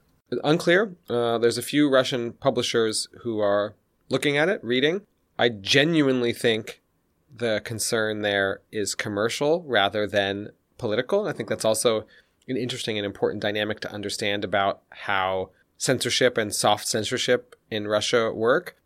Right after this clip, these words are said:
Although the two things often are related, say in the question of a Russian media outlet like Dost, the independent television channel, they are often in quite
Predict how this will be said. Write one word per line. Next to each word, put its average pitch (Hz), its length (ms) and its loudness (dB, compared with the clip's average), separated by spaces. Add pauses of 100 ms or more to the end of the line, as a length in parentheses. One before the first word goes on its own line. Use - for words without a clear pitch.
(220)
Although 123 180 6
the 110 80 -4
two 160 200 0
things 117 540 0
often 107 580 -2 (260)
are 101 220 0
related, 104 720 2
say 113 280 0
in 98 80 -2
the 98 60 -8
question 98 480 -2
of 92 140 -6
a 92 240 -4 (200)
Russian 98 640 -2 (400)
media 95 680 -2 (120)
outlet 101 380 -4
like 90 240 -10
Dost, - 520 -2
the 85 120 -6
independent 98 560 -6 (480)
television 101 560 -4
channel, 92 480 -4 (300)
they 113 160 0
are 95 280 0 (300)
often 107 540 -2
in 92 320 -12
quite - 320 -4